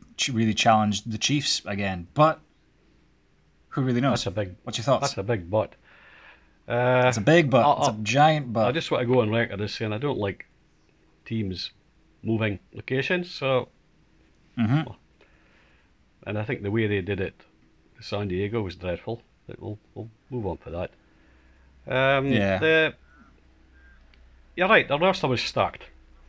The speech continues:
Speaker 2: How they lost eleven games. It's just, it just beggars belief.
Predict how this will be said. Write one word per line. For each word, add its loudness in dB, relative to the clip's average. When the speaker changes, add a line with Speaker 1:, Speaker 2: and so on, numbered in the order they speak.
Speaker 2:
How 0
they 2
lost 4
eleven 2
games. -2
It's -14
just, -8
it -12
just -8
beggars -12
belief. -10